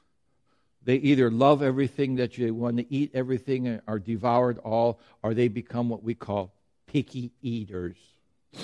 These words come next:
And we had spe-, meatballs and spaghetti, and Carol made the meatballs. But Kendall doesn't like meatballs. So we're sitting there. And,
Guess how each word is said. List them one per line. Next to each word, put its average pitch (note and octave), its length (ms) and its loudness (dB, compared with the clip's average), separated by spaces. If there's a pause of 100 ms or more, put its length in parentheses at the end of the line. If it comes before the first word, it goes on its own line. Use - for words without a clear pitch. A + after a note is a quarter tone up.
(3000)
And C#3 140 2
we C#3 100 6
had C3 160 4
spe-, - 400 -2 (120)
meatballs C3+ 640 2
and A#2 140 0
spaghetti, A2+ 560 2
and G2+ 120 -6
Carol B2 320 2
made A#2 320 2
the A2+ 60 -4
meatballs. G#2+ 580 -2 (760)
But A#2 120 -8
Kendall C3+ 420 2
doesn't A#2+ 380 -4
like G#2+ 300 -2
meatballs. F#2 500 -8 (2250)
So - 180 0
we're A#2+ 160 2
sitting C3 460 2
there. F2+ 220 -12 (760)
And, G#2+ 280 -6